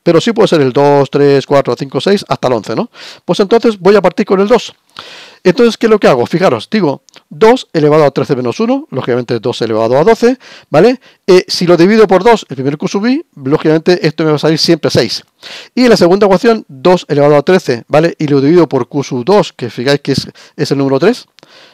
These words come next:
entonces, lógicamente, va a ser, pues, dos entre tres, cuatro. Con lo cual, siempre, siempre confi-, vais a ver que aquí las dos ecuaciones que voy a hacer va a ser el número, en este caso el dos, que yo supongo que va a poder ser una, poder ser una posible, pues, eh, raíz primitiva, lo elevo a seis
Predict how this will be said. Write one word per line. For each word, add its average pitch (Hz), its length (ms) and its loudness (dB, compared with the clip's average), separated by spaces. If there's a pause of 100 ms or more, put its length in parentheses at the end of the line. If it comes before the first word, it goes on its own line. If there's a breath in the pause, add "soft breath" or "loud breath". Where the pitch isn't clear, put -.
entonces, 151 460 0
lógicamente, 143 480 0
va 139 80 2
a - 20 2
ser, 151 200 0
pues, - 220 -4
dos 143 320 -2
entre - 160 -4
tres, 190 200 -4
cuatro. 110 400 -6 (260 loud breath)
Con 165 100 0
lo 180 60 4
cual, 202 160 4
siempre, 220 300 0
siempre 214 360 0
confi-, 160 360 -8
vais 156 180 0
a 151 80 2
ver 165 160 2
que 151 100 -4
aquí 156 280 -2 (240 loud breath)
las 123 240 0
dos 143 140 -4
ecuaciones 175 360 -2
que - 80 -2
voy 165 100 2
a 165 40 4
hacer 208 220 2 (260 loud breath)
va 147 40 0
a 147 40 0
ser 175 240 0
el 147 240 0
número, 160 420 -2
en 143 60 -8
este 120 140 -6
caso 139 220 -4
el 147 60 -4
dos, 160 240 0 (300 loud breath)
que 135 160 -4
yo 156 140 0
supongo 156 600 0
que 117 140 -4
va 120 120 2
a 131 40 -2
poder 131 180 -4
ser 156 220 0
una, 117 200 -8
poder 135 320 -2
ser 151 240 0 (320 loud breath)
una 139 340 0
posible, 131 520 -2
pues, - 240 -4
eh, 131 480 0
raíz 139 160 2
primitiva, 226 460 0 (260 loud breath)
lo 135 180 0
elevo 151 360 4
a 190 100 2
seis 247 400 0